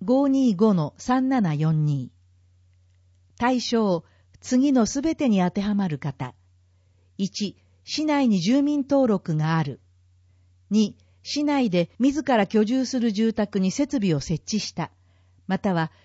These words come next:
設備が設置された自ら居住する新築住宅を購入した。三、設備を設置した住宅を借用していない。四、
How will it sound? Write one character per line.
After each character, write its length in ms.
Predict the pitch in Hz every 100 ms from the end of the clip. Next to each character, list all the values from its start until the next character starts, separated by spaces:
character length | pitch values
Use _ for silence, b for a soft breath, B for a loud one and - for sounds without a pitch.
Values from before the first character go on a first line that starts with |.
| b
設 300 | - 311 302
備 140 | 247
が 120 | 185
設 220 | 170 196
置 140 | - -
さ 160 | -
れ 120 | 240 233
た 200 | 220 202
自 260 | 262 277
ら 220 | 254 208 175
居 180 | 208
住 220 | 202 226 214
す 160 | 214
る 100 | 190
新 260 | 180 247 269
築 240 | - 262
住 200 | 220 254
宅 320 | - 196 165
を 100 | 156
購 240 | 135 214 226
入 220 | 220 196
し 140 | -
た。 200 | - 143 - _ _ _ _ _ _ _ _
三、 400 | - - 233 202 - b b b
設 320 | - 302 320
備 160 | 240
を 80 | 190
設 220 | 165 196
置 160 | - 285
し 80 | -
た 160 | 269
住 220 | 214 240 247
宅 320 | 226 - 202
を 80 | 190
借 320 | 190 - 240
用 180 | 240 220
し 120 | -
て 100 | 202
い 180 | 185 170
な 220 | 175 180
い。 160 | 156 - _ _ _ _ _ _ _ _ _
四、 400 | 220 240 202 147